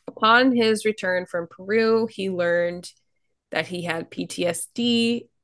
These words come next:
and the panic attacks continued into his normal life. He stated that he had contempt for counseling, but reluctantly agreed to therapy,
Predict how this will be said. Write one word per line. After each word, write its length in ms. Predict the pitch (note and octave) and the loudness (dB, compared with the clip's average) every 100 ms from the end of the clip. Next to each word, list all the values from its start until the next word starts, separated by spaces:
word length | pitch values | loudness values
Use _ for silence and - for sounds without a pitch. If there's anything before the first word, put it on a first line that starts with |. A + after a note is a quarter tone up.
| - | -6
and 400 | F#3 E3+ E3+ E3+ | -2 0 -2 -6
the 60 | E3+ | -6
panic 420 | G3 G#3 A#3+ A#3+ | -2 0 0 0
attacks 460 | A3+ G3 F#3+ F#3+ | -2 0 0 -2
continued 840 | - F#3+ - F3+ F3 F3+ F3 E3+ - | -8 -8 -8 -8 -4 -4 -4 -6 -8
into 320 | F3+ F3 - E3+ | -8 -8 -8 -8
his 240 | E3+ E3+ | -8 -4
normal 340 | D#3+ E3 D#3+ | -4 -2 -2
life. 540 | E3 - - - - - _ _ _ _ | 0 -2 -4 -8 -18 -20 _ _ _ _
He 200 | - G3+ | -2 -2
stated 580 | - A3+ A#3 B3+ B3+ A3 | 2 6 8 8 8 8
that 180 | G3+ G3 | 4 2
he 180 | G#3 | -4
had 380 | F#3 F#3 F#3+ G3 | -2 2 2 0
contempt 560 | F#3 F3+ - F#3 A3+ - | -8 -10 -6 -4 -4 -8
for 160 | A3+ | -8
counseling, 880 | G#3+ F#3 F3 F3 F3+ E3+ F3 E3+ F3 - | -4 -2 -2 -4 -4 0 0 -2 -8 -2
but 260 | E3+ E3 F#3 | 0 0 0
reluctantly 800 | F3+ E3+ F3+ F3+ G3 - F#3 | -2 0 -2 -4 -6 -4 -4
agreed 420 | F3+ F3 E3 E3+ - | -4 -2 -2 -4 -8
to 260 | E3 E3 | -6 -6
therapy, 880 | E3 A#3+ A#3 A3+ - A3+ A3+ A3 A3 | 0 2 4 2 -2 -2 0 -2 -4